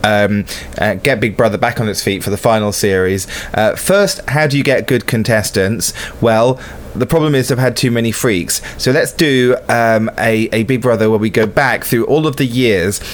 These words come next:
and we put in the ten people who were evicted first from all of the previous series.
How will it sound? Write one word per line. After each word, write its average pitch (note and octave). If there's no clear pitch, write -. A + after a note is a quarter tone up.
and A#2
we A#2+
put E3+
in A2+
the A#2
ten E3+
people C#3
who B2
were A#2
evicted A2+
first G2
from A#2
all G#2+
of G2
the G2+
previous G#2
series. E2+